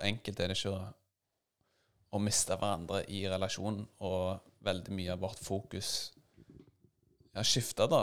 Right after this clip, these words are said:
til å liksom, ja, skape ting sammen, vi skal være samarbeidspartner på alle mulige områder,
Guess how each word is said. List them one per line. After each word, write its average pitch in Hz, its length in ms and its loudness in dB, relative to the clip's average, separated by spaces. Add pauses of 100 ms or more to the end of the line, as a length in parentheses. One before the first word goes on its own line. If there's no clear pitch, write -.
til - 240 2
å - 80 6
liksom, 101 180 -2
ja, 98 140 0 (100)
skape 113 400 8
ting 117 160 0
sammen, 104 400 -4
vi 98 80 -2
skal 95 300 -2
være 95 100 0
samarbeidspartner 107 880 6
på - 160 0
alle 104 240 2
mulige 107 320 2
områder, 113 460 6